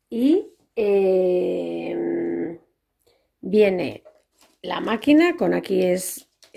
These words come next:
viene enganchada la, la garantía. Viene en esta bolsita la manivela y una llave Allen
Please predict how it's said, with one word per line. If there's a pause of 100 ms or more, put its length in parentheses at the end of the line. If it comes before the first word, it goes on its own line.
viene
enganchada
la,
la
garantía. (1040)
Viene
en
esta
bolsita (140)
la
manivela (920)
y
una
llave
Allen